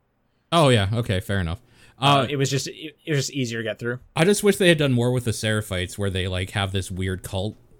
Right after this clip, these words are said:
Speaker 1: and then they're kind of like a side player. Like, I just wish there was more in that. They, I guess they could do D L C or something, but
Speaker 2: Maybe. Yep. Yep. Um,
Speaker 1: Also,
Speaker 2: yeah, so you,
Speaker 1: it
Speaker 2: like, stealth your way through, through the, the island.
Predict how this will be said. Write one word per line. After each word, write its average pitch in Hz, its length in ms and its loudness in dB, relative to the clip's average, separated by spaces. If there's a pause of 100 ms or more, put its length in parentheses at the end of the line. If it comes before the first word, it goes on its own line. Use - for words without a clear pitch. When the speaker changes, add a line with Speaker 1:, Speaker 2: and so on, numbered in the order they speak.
(120)
Speaker 1:
and 104 160 -2
then 92 240 -2
they're 87 160 -4
kind 98 200 -4
of 92 100 -6
like 92 140 -4
a 82 80 -6
side 82 380 -4
player. 101 420 -4 (320)
Like, 104 180 -2
I 98 60 -2
just 92 220 -4
wish 90 140 -6
there 85 120 -6
was 80 180 -8
more 87 140 -4
in 85 80 -4
that. 85 200 -4 (120)
They, 147 180 -4
I 151 100 -2
guess 156 200 -2
they 110 220 -4
could 92 160 -6
do 90 100 -8
D 87 180 -6
L 85 100 -10
C 87 220 -10
or 78 100 -8
something, 82 480 -12 (320)
but 85 240 -6 (920)
Speaker 2:
Maybe. 127 460 -2
Yep. 127 260 0 (640)
Yep. 120 240 -8 (480)
Um, 110 500 -4 (540)
Speaker 1:
Also, 151 100 0
Speaker 2:
yeah, 139 140 4
so 156 60 2
you, 165 80 2
Speaker 1:
it - 20 2
Speaker 2:
like, 165 140 4
stealth 151 260 2
your 156 120 -2
way 151 140 4
through, 139 540 -2 (560)
through 135 300 -2
the, 120 320 -2
the 120 100 -2
island. 147 500 2